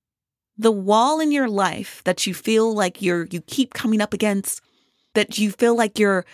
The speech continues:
your health or whatever, whatever area in your life that feels like it's just a burden, it's too much, it's feeling like you're, you're just tired of fighting it. Consider it not a distraction,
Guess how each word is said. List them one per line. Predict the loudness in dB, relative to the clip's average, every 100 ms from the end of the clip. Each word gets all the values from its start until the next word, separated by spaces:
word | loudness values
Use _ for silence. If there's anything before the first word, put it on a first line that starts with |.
| -4
your | 0 0
health | 0 0 0 -2
or |
whatever, | 0 0 -2 -8
whatever | 2 4 4 2 0 0
area | 0 2 0 2
in | 0
your | 0
life | 0 0 0
that | -2 -6
feels | -6 -2 2 4 2 0 -6
like | -2 0 -2 -8 -20 _ _ _ 0
it's | 0 0
just | 0 -2 -2 -4
a |
burden, | -6 -4 -2 0 0 -2
it's | -6 -4 -4
too | -2 0 2
much, | 2 0 -2 -4 -8 -12 -18 -2
it's | -2 -2
feeling | 0 2 4 4
like | 2 2 0 -4 -20 -20 -4
you're, | 0 0 -4 _ -6
you're | -2 0
just | 0 -2
tired | -4 -2 0 0 0
of | -2
fighting | -2 0 0 -2
it. | -4 -10 -20 _ _ _ _ _ -2
Consider | 0 2 0 -2 0
it | -2 -6 -8 0
not | 2 2
a | 0
distraction, | -2 0 0 0 -4 -4 -4 -6